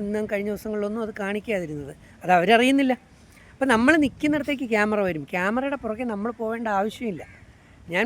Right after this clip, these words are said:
മനസ്സിലാക്കിയത് അന്ന് സീസൺ ടൂവിൽ നിന്ന് പുറത്തിറങ്ങിയപ്പോൾ അതിൻ്റെ പിറകിലുള്ള, ആ, പല ടെക്നീഷ്യൻസിനെയും പരിചയപ്പെടാൻ പറ്റിയപ്പോൾ അവർ പറഞ്ഞാണ്, നമ്മുടെ പുറകിൽ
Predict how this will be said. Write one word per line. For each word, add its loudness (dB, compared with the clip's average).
മനസ്സിലാക്കിയത് -2
അന്ന് -4
സീസൺ -6
ടൂവിൽ -2
നിന്ന് -4
പുറത്തിറങ്ങിയപ്പോൾ -4
അതിൻ്റെ -6
പിറകിലുള്ള, 4
ആ, -4
പല 0
ടെക്നീഷ്യൻസിനെയും -4
പരിചയപ്പെടാൻ -6
പറ്റിയപ്പോൾ -6
അവർ -6
പറഞ്ഞാണ്, -4
നമ്മുടെ 4
പുറകിൽ 0